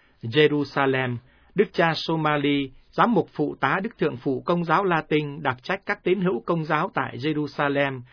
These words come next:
phê bình quyết định của chính phủ Israel thiết lập bức tường an ninh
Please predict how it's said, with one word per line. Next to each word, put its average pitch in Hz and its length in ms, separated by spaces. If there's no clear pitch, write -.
phê 202 200
bình 139 280
quyết 214 180
định 143 240
của 123 200
chính 226 180
phủ 120 280
Israel 165 640
thiết 240 180
lập 139 260
bức 226 200
tường 117 280
an 165 240
ninh 151 240